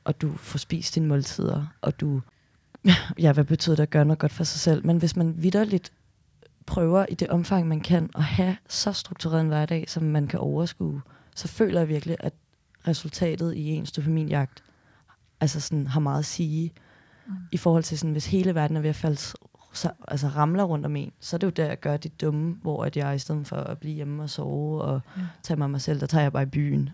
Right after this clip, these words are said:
Speaker 1: og
Speaker 2: Ja.
Speaker 1: sådan, altså sådan, jeg søger virkelig det dårlige, når jeg har det dårligt, og jeg
Speaker 2: Ja.
Speaker 1: søger egentlig på en måde det gode, når jeg har det godt. Øh, og godt for mig er, at jeg har noget struktur på den ene eller den anden måde.
Speaker 2: Ja.
Speaker 1: Altså sådan, bare det at børste tænder en gang om dagen,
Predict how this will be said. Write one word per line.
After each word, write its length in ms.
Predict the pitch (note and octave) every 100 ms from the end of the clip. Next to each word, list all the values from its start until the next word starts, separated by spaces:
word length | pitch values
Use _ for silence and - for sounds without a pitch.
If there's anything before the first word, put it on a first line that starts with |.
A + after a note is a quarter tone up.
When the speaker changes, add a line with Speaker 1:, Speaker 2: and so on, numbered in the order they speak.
| -
Speaker 1:
og 80 | C#3+
Speaker 2:
Ja. 40 |
Speaker 1:
sådan, 320 | F3 C#3 C3+ - - - - - - _ -
altså 220 | D3 D3
sådan, 340 | C3+ C#3+ C3+ -
jeg 120 | C#3+
søger 280 | - E3+ E3+
virkelig 320 | D#3 D3 D3+
det 140 | C#3+
dårlige, 340 | C#3+ C#3 D3 C#3+
når 100 | C#3
jeg 80 |
har 160 | C#3+ D3+
det 160 | C#3+ -
dårligt, 400 | D3 E3+ F#3 -
og 200 | - D3
jeg 80 | C#3+
Speaker 2:
Ja. 40 | F#3+ -
Speaker 1:
søger 280 | - E3 F3
egentlig 300 | D#3 C#3 C#3 - - - _
på 80 | E3
en 100 | D3
måde 300 | C#3+ D3 D3+ - -
det 120 | -
gode, 440 | D3+ C#3+ D3 D3+ D#3
når 60 |
jeg 80 | C#3+
har 140 | C#3+
det 140 | - -
godt. 280 | A#2+ - - _ - _ _ _ -
Øh, 320 | D3+ G#2+ - -
og 160 | - -
godt 180 | D#3 -
for 100 | E3+
mig 320 | C#3 C3 D3+
er, 160 | B2 C3+
at 240 | C3+ -
jeg 80 | C#3
har 140 | C#3+
noget 160 | D3 D3
struktur 500 | - C3 - - - -
på 80 | E3
den 80 | D#3
ene 200 | E3 D#3+
eller 140 | G2
den 100 | D2
anden 160 | A#1+ E2+
måde. 240 | E2 F#2+ B2+ -
Speaker 2:
Ja. 40 |
Speaker 1:
Altså 200 | - -
sådan, 320 | C#3 C#3+ C3 C3+
bare 120 | D3
det 100 | C#3+
at 100 | C#3+
børste 280 | - C3+ -
tænder 260 | - C#3 -
en 180 | C#3+
gang 160 | - G1+
om 80 | B2
dagen, 300 | C#3 - -